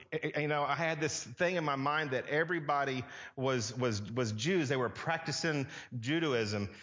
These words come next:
And he said, "No," he said, "you know, probably eighty percent of the people, they just call themselves Jews. They're no really lovers of God."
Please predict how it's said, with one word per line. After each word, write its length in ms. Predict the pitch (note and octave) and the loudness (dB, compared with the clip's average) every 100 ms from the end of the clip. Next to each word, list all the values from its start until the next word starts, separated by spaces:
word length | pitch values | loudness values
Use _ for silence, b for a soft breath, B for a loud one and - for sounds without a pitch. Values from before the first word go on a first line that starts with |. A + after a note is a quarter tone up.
| B - | B -4
And 140 | A#2 | 0
he 140 | C3+ | 0
said, 300 | C3 C3+ B2+ A#2+ | 0 0 0 2
"No," 320 | A#2 A#2 A#2+ | 0 2 0
he 160 | A#2 | -2
said, 400 | A2+ - A#2+ A#2 | -2 0 2 2
"you 80 | A#2 | 0
know, 140 | A2+ G#2+ | -2 0
probably 340 | B2 B2 A#2+ | 0 2 2
eighty 180 | A2+ A2+ | 0 0
percent 340 | - G2+ A#2+ | -4 -4 -2
of 60 | G#2 | -2
the 80 | F#2+ | -4
people, 480 | - B2+ - G#2 | -2 -4 0 0
they 140 | G2+ G#2 | 0 0
just 260 | G2 - | -2 -4
call 220 | - C#3 A#2+ | -2 0 0
themselves 500 | G2 - G2 F#2+ F2 | 0 0 0 -2 -2
Jews. 640 | F#2 G2 G2+ G2+ - - - | -2 0 0 -2 -4 -8 -10
They're 120 | G2 G2+ | -4 -2
no 200 | A2 G#2+ | 0 0
really 320 | G#2 G#2+ G2 | 0 0 0
lovers 440 | G#2 A2 G2+ F2+ | 2 0 0 -4
of 120 | F2+ | -4
God." 380 | F2+ A2 G2 F2+ | -2 0 0 -2